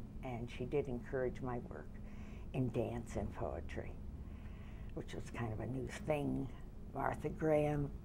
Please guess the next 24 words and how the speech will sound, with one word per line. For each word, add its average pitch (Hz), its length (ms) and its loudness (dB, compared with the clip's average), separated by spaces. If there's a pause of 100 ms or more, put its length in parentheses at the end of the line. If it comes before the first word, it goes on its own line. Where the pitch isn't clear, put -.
(160)
<clears throat> - 0 - (600)
was 143 240 2
doing 143 280 8
dances 139 560 4
to 127 160 4
Emily 143 400 6
Dickinson's 135 640 2 (120)
poetry, 127 480 4 (440)
and, 110 380 0
uh, 107 220 0 (600)
Miss 151 260 2
Murray, 139 300 6
who 127 140 0
had - 140 0
studied 175 460 10
with - 180 0
Martha - 300 -4
Graham 139 380 2
at - 160 -2
Bennington, 170 540 2 (1000)
encouraged 123 760 4
us - 280 0
to 120 100 0
do 120 280 0